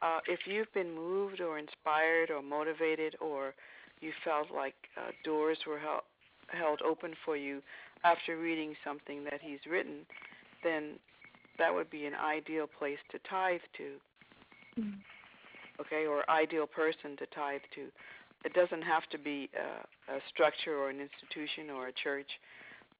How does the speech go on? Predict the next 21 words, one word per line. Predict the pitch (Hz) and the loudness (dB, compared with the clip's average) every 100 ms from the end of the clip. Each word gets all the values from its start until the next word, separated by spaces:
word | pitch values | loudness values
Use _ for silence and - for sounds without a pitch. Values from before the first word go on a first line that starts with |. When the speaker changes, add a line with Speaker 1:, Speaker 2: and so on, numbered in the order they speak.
| - | 2
Speaker 1:
but, | 139 - - | 2 0 -6
uh, | 139 127 - | -4 -4 -2
like | 151 147 | -2 0
I | 147 - | 0 2
said | 151 147 | 2 2
about | 143 143 - | 2 -2 0
Melchizedek, | 147 - 208 202 170 143 - - | -6 -6 -8 -6 -4 -4 -6 -10
he, | 170 175 - - - - - - - | -12 -12 -16 -18 -20 -20 -18 -18 -8
he | 185 | -6
was, | 175 156 151 160 | -4 -6 -6 -6
um, | 143 143 143 - - - - - - - - | -6 -8 -12 -18 -20 -20 -18 -18 -18 -18 0
the | 180 | 2
mentor | 175 160 151 151 - | 4 2 2 -2 -2
for | 147 175 | 2 4
Abraham, | 190 165 143 139 | 4 0 -4 -4
and | 143 143 | -6 -4
so | 147 143 - - - - | 0 0 0 -16 -12 4
Abraham | 175 160 175 156 151 | 4 4 0 -2 -2
tithed | - 147 151 - | 2 2 0 -4
to | 180 | -4
him. | 226 208 | -2 -4